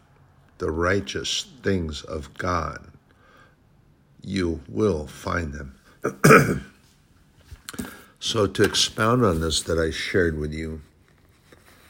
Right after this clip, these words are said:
about Jesus Christ and the, and this, this lesson, <clears throat> I'm sorry, brothers and sisters. <clears throat> Goodness.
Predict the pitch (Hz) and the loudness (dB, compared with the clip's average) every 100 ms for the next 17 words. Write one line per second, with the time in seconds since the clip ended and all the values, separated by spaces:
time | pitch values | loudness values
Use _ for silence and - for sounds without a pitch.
0 | - - - - - - _ - - - | -20 -20 -20 -20 -20 -20 _ -20 -20 -20
1 | - - 87 76 85 80 82 - - _ | -20 -4 -2 2 2 2 0 -6 -18 _
2 | _ - - 82 80 - - 90 76 71 | _ -10 -6 -4 -4 -4 -2 0 -2 -6
3 | 67 - 80 80 80 - 85 80 78 76 | -8 -8 -6 -6 -10 -6 -2 -2 -2 -4
4 | - - - - - - - - - - | -8 -12 -20 -20 -20 -20 -20 -20 -20 -20
5 | - - - - _ _ _ _ - 101 | -20 -20 -20 -20 _ _ _ _ 2 2
6 | - 98 104 117 - 85 78 - _ - | 4 8 10 8 2 -2 -2 -8 _ 8
7 | 156 139 117 92 104 - - 254 202 135 | 10 10 8 2 -4 4 10 10 10 6
8 | 98 117 110 - 113 95 85 76 76 - | 4 0 2 8 8 8 4 -4 -8 -10
9 | 85 87 - - - - _ _ - - | -10 -12 -18 -20 -20 -20 _ _ -20 -20
10 | - - 285 156 - - - _ - 120 | 0 8 8 8 4 -6 -16 _ -4 0
11 | - - | 0 -2